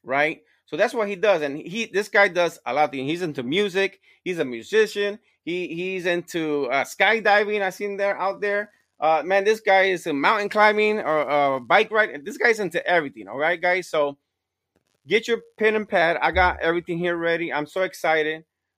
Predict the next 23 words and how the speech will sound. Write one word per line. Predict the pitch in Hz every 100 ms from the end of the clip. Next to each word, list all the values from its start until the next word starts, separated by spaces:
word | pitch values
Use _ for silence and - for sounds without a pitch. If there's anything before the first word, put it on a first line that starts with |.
| _
So, | 156
guys, | 143 185 175
if | 147
you're | 165
watching | 180 180 180
me |
over | 180 165
here | 156 156
on | 160
Instagram, | 180 190 170 180 180 185 _ 127
go | 160 190
to | -
YouTube | 170 175 196 - 190 156
and | 139
Facebook. | 185 185 190 143
Look | 170 175
me | 175 170
up, | 180 -
the |
Young | 139 143 180 196 208 _ _ _ -
Entrepreneur | 175 185 156 180 180
Mindset | 170 170 175 151
Podcast. | 156 151 - 147 151